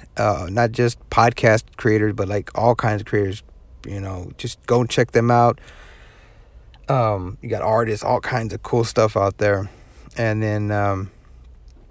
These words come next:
but they give you an R S S feed, let's say, you know, to put audio files like this, like episodes or whatever. Or if I wanted to give out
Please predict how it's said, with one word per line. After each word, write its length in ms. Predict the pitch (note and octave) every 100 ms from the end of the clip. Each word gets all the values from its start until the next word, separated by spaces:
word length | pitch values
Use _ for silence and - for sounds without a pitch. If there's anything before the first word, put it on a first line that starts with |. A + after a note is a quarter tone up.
| - - - -
but 180 | B2 B2
they 120 | C3
give 240 | B2+ C3+
you 80 | C3
an 60 | A#2+
R 180 | A#2 A2+
S 240 | A2+ G#2+
S 200 | A#2 G#2+
feed, 400 | - A#2 A#2 A2+
let's 180 | G#2+ -
say, 380 | A2 G#2+ G#2+ G2 - - - - -
you 140 | A2
know, 180 | G2+ G2
to 160 | - F#2
put 200 | A#2+ -
audio 360 | G#2+ G#2+ G#2
files 400 | G2 G2+ G2 G2
like 200 | G2+ G2
this, 260 | - G2+ -
like 160 | F#2+ F#2+
episodes 560 | - G2 G2+ G2+ F#2
or 40 | F#2+
whatever. 460 | G2 G2+ F#2+ F#2 - - -
Or 120 | - G#2
if 120 | -
I 60 |
wanted 300 | A2 A2 A2+
to 260 | - A2 G#2+
give 460 | G#2+ G#2+ G2 - -
out 320 | A2 G#2 G#2